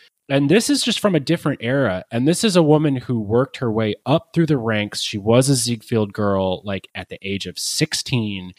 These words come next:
She knew how to use sex to her advantage, but it's not, like, her beauty and her, uh, and her sex appeal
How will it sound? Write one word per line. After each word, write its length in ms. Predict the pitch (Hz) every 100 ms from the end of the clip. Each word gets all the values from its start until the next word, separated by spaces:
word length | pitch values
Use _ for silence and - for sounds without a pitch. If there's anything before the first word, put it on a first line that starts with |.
| _
She 800 | - - - 139 139 143 139 135 _ _
knew 400 | 95 104 117 143
how 300 | 156 160 156
to 560 | 156 147 131 120 113 - _
use 680 | 101 98 110 123 147 - -
sex 680 | - - 117 - - - - _
to 140 | - 104
her 240 | 110 104 101
advantage, 720 | 92 117 131 139 147 139 -
but 180 | 113 104 _
it's 260 | 120 - 120
not, 480 | 123 143 156 156 - - - -
like, 280 | 135 - -
her 220 | 139 127
beauty 580 | - 131 160 165 160 151
and 300 | 131 123 113
her, 480 | 113 120 113 110 -
uh, 140 | 101 104
and 120 | 98
her 100 | 110
sex 300 | - 262 -
appeal 520 | - 143 127 110